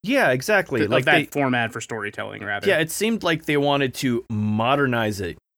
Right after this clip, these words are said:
Speaker 1: by having you be able to choose whoever you wanted and not feel like you're missing out. But what that ended up doing was feel like it, it, it's just not cohesive at all. It felt like each of the eight characters in that game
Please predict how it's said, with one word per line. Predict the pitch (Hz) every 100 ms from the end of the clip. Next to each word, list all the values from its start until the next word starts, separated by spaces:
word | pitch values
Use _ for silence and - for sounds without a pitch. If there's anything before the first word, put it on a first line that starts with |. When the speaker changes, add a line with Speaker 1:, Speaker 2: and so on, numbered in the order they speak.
| -
Speaker 1:
by | - 107
having | 104 117 113 107
you | 104 98
be | 104
able | 110 104
to | 98
choose | - 123 110 107
whoever | 151 156 143
you | 143
wanted | 135 139 123 90 85
and | 104 110
not | 120 -
feel | 139
like | 120 117
you're | 113
missing | 120 113 117
out. | 147 135 - 120
But | 135
what | 135 135 -
that | 117 - _ 156
ended | 185 156
up | 117 104
doing | 117 113 110
was | 110
feel | - 135 120
like | 113 110 - _ _ _ _ _ _ _ _ _ _ _ _ _ _ _ _ _ _ _ _ - - _ -
it, | 147 - 135
it, | 135 127
it's | 131 - -
just | 151 -
not | 113 98
cohesive | 92 131 226 - 98 - -
at | 127
all. | 113 95 87
It | 127 131
felt | - 156 147 135
like | 127 113 - - _ _ _ _ _ _ _ _ _ _ _
each | 160 156
of | 160
the | 143 147
eight | -
characters | 208 233 - 135 139
in |
that | 123 -
game | 113 107 107